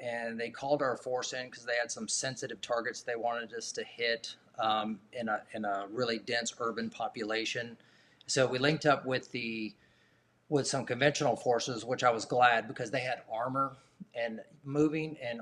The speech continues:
armor in cities is much better than not having armor, um, just for obvious reasons. And we brought a Spectre gunship with us, so they were happy that we were there. We were happy that they were there.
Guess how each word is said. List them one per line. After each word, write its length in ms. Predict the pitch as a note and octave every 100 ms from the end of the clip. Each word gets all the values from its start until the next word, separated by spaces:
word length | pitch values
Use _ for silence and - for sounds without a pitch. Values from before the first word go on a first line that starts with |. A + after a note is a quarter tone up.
| -
armor 520 | B2 C3+ C#3+ C#3+ C3 -
in 340 | B2 A2 G#2+
cities 640 | - - B2+ B2 C3+ C#3 -
is 180 | A#2 -
much 380 | B2 B2 C3
better 380 | A#2 A#2 B2 C3
than 180 | A#2 G#2+
not 280 | A2+ A#2 -
having 340 | B2 A#2+ C3 C3
armor, 380 | C3+ C#3+ D3+ D3+ - _ _ _ _ _ _ _ _ _ -
um, 440 | A2+ A2+ A2 G#2
just 180 | G2+ A#2+
for 160 | B2+ A#2
obvious 420 | A#2+ A#2+ A#2 -
reasons. 540 | A#2+ B2 C3+ C3+ C3+ -
And 300 | A#2 A2 A2
we 140 | A#2 D3
brought 280 | B2+ A#2+
a 60 | A#2
Spectre 380 | - B2+ - G#2+
gunship 400 | A#2 B2 C3 C#3 -
with 160 | C#3
us, 160 | C#3 B2+
so 280 | A#2+ A2 G2+
they 100 | B2+
were 140 | C3
happy 320 | G#2+ B2 B2+ A2+
that 120 | A2
we 140 | C3+
were 140 | C3+ C3
there. 400 | C3 B2+ B2+ B2+
We 100 | B2
were 100 | A2
happy 240 | A2 A2 -
that 160 | A2
they 140 | B2 B2
were 160 | B2+
there. 340 | A#2+ A#2+ A#2+